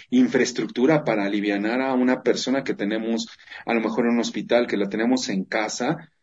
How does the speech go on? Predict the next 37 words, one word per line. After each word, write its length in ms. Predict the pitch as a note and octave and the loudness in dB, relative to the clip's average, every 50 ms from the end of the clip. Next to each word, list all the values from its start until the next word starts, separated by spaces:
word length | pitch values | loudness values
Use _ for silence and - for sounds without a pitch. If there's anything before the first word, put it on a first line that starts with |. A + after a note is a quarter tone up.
| _ _ _ | _ _ _
pero 240 | - A2 G2+ G#2+ G#2 | 0 2 2 2 2
caramba, 720 | - A2+ A2 G#2 G#2+ C#3 D#3+ D#3+ D3+ B2+ A2 G2+ - - | 2 0 2 4 4 6 6 6 6 6 4 2 -2 -4
también 300 | - A#2+ A2+ A2+ A#2 B2+ | -2 2 6 8 8 10
alivianémonos 840 | D3+ D#3 D#3 C#3 A#2 A2+ A2+ G#2+ G#2+ A2+ A#2 B2 C#3+ D3 D3 C3 A2+ | 8 8 8 6 6 6 4 4 6 6 8 8 8 8 8 6 4
nosotros. 720 | A2 G#2 F#2+ F#2+ - A#2+ C3 D#3 D#3 - A2 G#2 G2 F#2+ - | 2 0 -2 -2 0 2 2 2 2 2 2 2 2 0 -2
Creo 220 | - - B2+ C3 C3 | 0 2 2 2 4
que 80 | - | 2
esta 200 | D3+ D3+ - F#3 | 0 2 4 2
herramienta, 960 | F3+ E3+ D#3 C3+ A2 G2+ G#2+ G#2+ G#2+ G#2+ G#2+ G2 G#2+ A#2+ C3 D#3+ D#3 - - _ _ _ _ _ _ | 2 2 2 0 0 0 -2 -2 -2 -2 -2 -2 -2 -2 -2 -2 -4 -8 -18 _ _ _ _ _ _
lejos 640 | - A2+ B2+ C#3 C3+ - - E3 D#3+ D#3 D#3 D#3 D#3 | 2 6 6 6 8 8 8 8 8 8 6 4 6
de, 460 | C3 A#2+ A#2 A2+ A2 A2 G#2 G2+ G2+ - - _ _ _ _ _ _ _ _ _ _ _ _ _ _ - | 6 8 8 10 8 8 6 4 2 -4 -20 _ _ _ _ _ _ _ _ _ _ _ _ _ _ 0
de, 340 | C#3 B2+ A#2 A2+ A#2 A2+ A2+ | 4 4 6 6 6 6 4
este, 600 | A2+ - - - - B2 A2 A2 A2 A2+ - - _ | 2 -2 -6 -2 2 4 6 6 6 4 2 0 _
de 140 | - B2+ A#2+ | 2 2 4
que 80 | - B2+ | 4 4
algunos 300 | B2+ B2+ C#3+ D#3 D3+ D3 | 4 6 6 6 8 8
digan, 220 | D#3 D3 D3 D3 | 8 6 6 4
"Ay, 240 | - - D3 D#3+ D3+ | 2 0 4 6 8
ahorita 240 | D3 D3 D#3 D#3 E3 | 8 8 8 6 4
no 80 | D#3+ D#3 | 4 4
estoy 200 | D3+ - E3 D#3 | 4 2 2 2
para, 500 | - E3 - D3 C3+ A#2+ A2 G#2 - - _ _ | 2 0 0 2 2 0 0 -4 -6 -12 _ _
para 180 | - C3+ B2 A#2+ | 0 0 2 2
entender 440 | A#2+ A#2+ A#2 C3 B2 B2 C3 C3+ C3+ | 2 2 4 4 6 6 6 6 6
eso". 260 | C#3 B2+ - A#2 G2 - | 6 4 2 -2 -4 -4
No, 360 | G2+ G#2+ A2 A#2+ C#3+ E3 D#3 | -4 -2 0 2 2 2 2
todo 180 | D#3+ D#3+ E3 F#3+ | 2 4 4 4
lo 140 | F#3+ F3+ | 2 2
contrario. 760 | - B2 G#2 G2+ G2 A2+ C3+ D#3+ G3 G3+ F3+ C#3 A2+ G2+ G2 - _ _ _ - - _ _ | 0 -2 -6 -4 -2 0 0 0 2 2 2 0 0 0 -4 -8 _ _ _ -20 -20 _ _
Es 160 | - A#2+ - | -4 -2 0
como 300 | - F#3 F3 E3 D#3+ E3 | 2 2 2 2 2 2
tu 80 | - C3 | 2 2
oxígeno, 600 | A2 - - - - C#3 D#3 D#3 - D3+ A#2+ B2+ | 2 2 -2 -6 -6 -4 -4 -2 -2 -2 0 -2
es 80 | B2+ - | -2 -4
como 260 | - D#3 D3+ D3 D3+ | -4 -2 0 0 -2
este 200 | D3 - - D#3 | -2 -2 -4 -4
tanque, 580 | D#3 - D3+ D3 C#3+ C#3+ D3 - D#3+ D#3+ D#3+ | -2 0 0 0 0 -2 -2 -2 -2 -2 -2